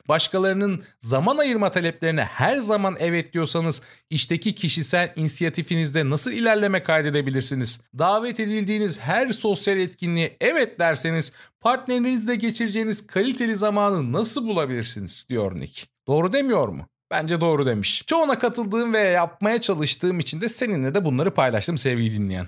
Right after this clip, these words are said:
Burada bir yedi bin kişi kadarız. En azından hani platformlarda takip edenler bu kadar. Etmeden dinleyenler de vardır. Hadi on bin diyelim. On bin motivasyonlu insanız artık, değil mi? Başardık bu işi.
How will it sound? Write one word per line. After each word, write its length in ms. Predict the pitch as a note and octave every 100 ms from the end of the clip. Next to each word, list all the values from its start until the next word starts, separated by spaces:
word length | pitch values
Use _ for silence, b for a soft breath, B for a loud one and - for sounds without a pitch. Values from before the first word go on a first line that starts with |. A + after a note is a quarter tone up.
| -
Burada 220 | C#4 A3+ G#3+
bir 200 | A#3 F#3+
yedi 400 | E3 E3+ G#3 D#3
bin 140 | A#2+
kişi 260 | A#2 A2 G#2
kadarız. 420 | G2 G#2+ E3 -
En 100 | G3+
azından 520 | D#3+ A#2 A2+ C3+ D#3 -
hani 240 | B2+ A#2
platformlarda 800 | C3+ C#3 C3+ C#3+ C3+ C3+ B2+ D3+
takip 320 | C3 A#2+ C3
edenler 480 | B2+ A#2+ B2 B2 A#2
bu 60 | G#2+
kadar. 340 | G2+ B2+ F3 B B B _
Etmeden 560 | G3 A#3 A3+ G3 D#3 C#3
dinleyenler 560 | A#2+ A#2 A2 G#2+ G#2 F2+
de 140 | F#2+
vardır. 320 | F#2+ G#2 - -
Hadi 140 | F3
on 420 | - D3+ E3 C#3+
bin 220 | A2 F#2
diyelim. 360 | F2+ F#2+ E3+ A#3 B B _
On 340 | F#3+ G3+ F3 D3
bin 140 | D3+
motivasyonlu 760 | D#3 F3+ - D3 A#2 D3 C#3+ G3
insanız 400 | C#3+ A2+ G2+ E2+
artık, 320 | - - -
değil 120 | G#3
mi? 120 | A#2 - _
Başardık 500 | E3 D#3 E3+ D3 C3+
bu 40 | F#2
işi. 200 | -